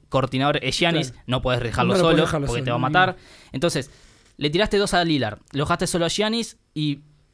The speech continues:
Speaker 1: si Giannis te, te va a matar y si le cerrás las defensas, de un lado tenés a Chris Middleton, que es uno de los mejores tiradores de la N B A, del otro lado podés tener a Brook López, que es uno de los mejores pivots tiradores de la N B A.
Speaker 2: Es buen tirador.
Speaker 1: Entonces es, es una combinación letal y si a Lillard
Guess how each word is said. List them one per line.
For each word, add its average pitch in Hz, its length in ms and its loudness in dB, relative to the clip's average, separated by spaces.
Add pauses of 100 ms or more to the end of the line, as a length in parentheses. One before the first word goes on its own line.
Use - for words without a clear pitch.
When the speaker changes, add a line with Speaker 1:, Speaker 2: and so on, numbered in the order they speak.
(480)
Speaker 1:
si - 180 -6
Giannis 220 320 -2
te, - 240 -4 (200)
te 143 80 0
va 165 80 4
a - 20 0
matar 233 420 2 (300)
y 139 100 -2
si 139 220 -2
le 131 160 0
cerrás 147 260 0
las 240 160 0
defensas, 254 380 -2 (320)
de 151 100 -6
un 196 40 -4
lado 254 120 -2
tenés 160 220 -2
a 143 80 -4
Chris 175 160 2
Middleton, 220 360 0
que 147 60 -2
es 143 40 0
uno 143 100 0
de 143 40 2
los 143 80 0
mejores 160 240 0
tiradores 156 280 0
de 156 60 -2
la 160 40 -4
N 165 100 -6
B 185 100 -4
A, 208 200 -8
del 139 180 -4
otro 156 160 2
lado 185 220 2
podés 143 140 0
tener 143 180 0
a 139 40 4
Brook 147 220 0
López, 190 320 0
que 156 80 -6
es 151 40 0
uno 143 100 -2
de 135 60 -2
los 131 60 -2
mejores 143 280 0
pivots 160 500 -2
tiradores 139 380 2
de 131 80 0
la 135 80 0
N 139 100 0
B 143 140 0
A. 170 220 -2
Speaker 2:
Es 160 80 -2
buen 151 160 0
tirador. 135 220 -4
Speaker 1:
Entonces 165 260 -4
es, 165 260 -4
es 139 180 -4
una 156 160 0
combinación 135 440 -2
letal 160 320 0
y 131 80 -2
si - 100 -6
a 143 60 0
Lillard 165 340 0